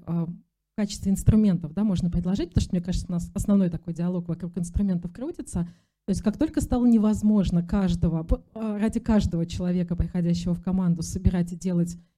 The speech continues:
я не знаю, стратегические сессии, объяснять, зачем мы здесь работаем, вот эти все вещи, они происходят, но они у нас происходят не часто, не чаще раз в год, если никто не появляется новый,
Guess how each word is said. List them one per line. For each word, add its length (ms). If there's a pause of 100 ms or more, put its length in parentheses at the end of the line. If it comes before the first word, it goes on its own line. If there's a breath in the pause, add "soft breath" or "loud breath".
я 80
не 80
знаю, 160
стратегические 840
сессии, 440
объяснять, 580
зачем 360
мы 140
здесь 260
работаем, 680
вот 140
эти 180
все 160
вещи, 260
они 140
происходят, 680
но 80
они 140
у 40
нас 140
происходят 560
не 100
часто, 400
не 100
чаще 300
раз 220
в 140
год, 200 (320)
если 240
никто 180
не 120
появляется 600 (260)
новый, 400